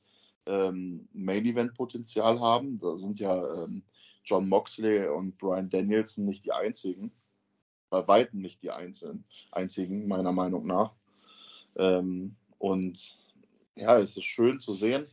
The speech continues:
dass diese ganze Liga nicht nur an, ähm, vier Leuten, ähm, hängen bleibt oder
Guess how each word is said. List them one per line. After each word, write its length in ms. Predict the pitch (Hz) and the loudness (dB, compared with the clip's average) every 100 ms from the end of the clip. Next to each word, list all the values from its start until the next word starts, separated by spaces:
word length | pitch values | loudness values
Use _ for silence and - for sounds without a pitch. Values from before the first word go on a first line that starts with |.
| - - - - _ | -20 -20 -20 -20 _
dass 240 | - 107 - | -4 -4 -2
diese 280 | 120 107 107 | -4 0 4
ganze 320 | 110 117 - | 2 2 -6
Liga 400 | 98 - 139 131 | -6 2 4 6
nicht 240 | 120 - | 2 -2
nur 260 | 131 123 82 | -2 2 2
an, 300 | 107 113 113 | 2 0 0
ähm, 560 | 95 107 107 104 101 - _ _ _ _ _ _ | 0 0 -2 -4 -6 -8 _ _ _ _ _ _
vier 200 | - 127 | -4 2
Leuten, 540 | 107 107 139 156 156 156 _ _ _ _ _ _ _ _ _ | 4 4 2 -6 -16 -18 _ _ _ _ _ _ _ _ _
ähm, 380 | 120 127 127 117 _ _ _ _ _ _ _ _ _ _ _ | -4 -4 -6 -10 _ _ _ _ _ _ _ _ _ _ _
hängen 300 | 127 135 143 | -8 -6 -4
bleibt 360 | 131 139 143 110 | 0 0 0 2
oder 480 | 107 107 107 90 | 4 6 4 0